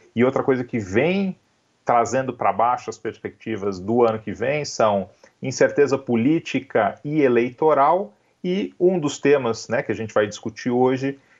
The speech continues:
que é a crise fiscal e as incertezas fiscais que a gente tem,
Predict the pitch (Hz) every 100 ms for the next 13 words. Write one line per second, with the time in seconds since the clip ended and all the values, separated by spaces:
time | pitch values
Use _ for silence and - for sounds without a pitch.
0 | _ - 143 113 110 113 - 117 110 104
1 | 110 110 - 104 101 110 101 113 135 -
2 | 139 117 - 120 123 120 113 113 - 117
3 | - - 101 104 104 - - _ _ -
4 | 98 101 101 - 104 107 104